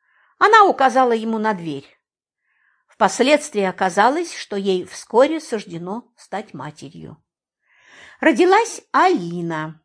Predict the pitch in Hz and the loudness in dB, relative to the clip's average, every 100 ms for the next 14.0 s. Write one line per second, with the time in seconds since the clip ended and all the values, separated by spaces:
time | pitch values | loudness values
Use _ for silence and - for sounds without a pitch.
0 | _ _ _ _ _ _ _ _ _ _ | _ _ _ _ _ _ _ _ _ _
1 | - 208 214 220 294 381 392 - 190 190 | 0 6 6 6 4 0 -6 -2 -2 -2
2 | 190 - 202 175 190 180 180 - - - | -10 -6 -6 -6 -6 -6 -6 -10 -20 -8
3 | 196 190 175 170 170 170 175 - 180 165 | -2 0 -2 -4 -8 -4 -4 -6 -10 -8
4 | 160 175 226 311 - _ _ _ _ _ | -6 -4 -4 -6 -10 _ _ _ _ _
5 | _ _ _ _ - 247 370 453 - 240 | _ _ _ _ 0 2 4 4 2 0
6 | 170 - 180 - 185 180 175 170 170 170 | 0 -4 -12 -10 -10 -6 -6 -8 -12 -16
7 | _ _ _ _ _ _ _ _ _ _ | _ _ _ _ _ _ _ _ _ _
8 | - 302 480 523 392 359 262 240 269 339 | -2 4 6 4 0 0 0 0 0 2
9 | 427 294 262 330 320 320 214 233 269 269 | 0 0 0 -2 -2 -2 -2 -2 -2 -4
10 | 180 175 175 156 156 156 - _ _ - | -6 -4 -6 -10 -14 -14 -18 _ _ -2
11 | 240 440 359 262 202 - 202 190 185 175 | 4 6 6 0 -4 -6 -6 -4 -4 -4
12 | 180 277 349 381 392 - - 247 311 311 | -2 0 0 -2 -8 -10 0 2 2 -2
13 | - 254 - - 226 156 156 151 139 143 | -12 -12 -12 -10 -10 -6 -6 -4 -6 -10